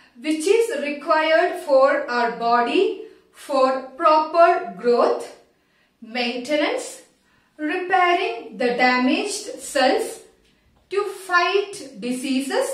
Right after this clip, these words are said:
and to get energy. These are the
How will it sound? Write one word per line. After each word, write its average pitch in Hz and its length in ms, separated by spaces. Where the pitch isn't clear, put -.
and 403 340
to 480 220
get 294 560
energy. 240 680
These 277 280
are 359 200
the 349 420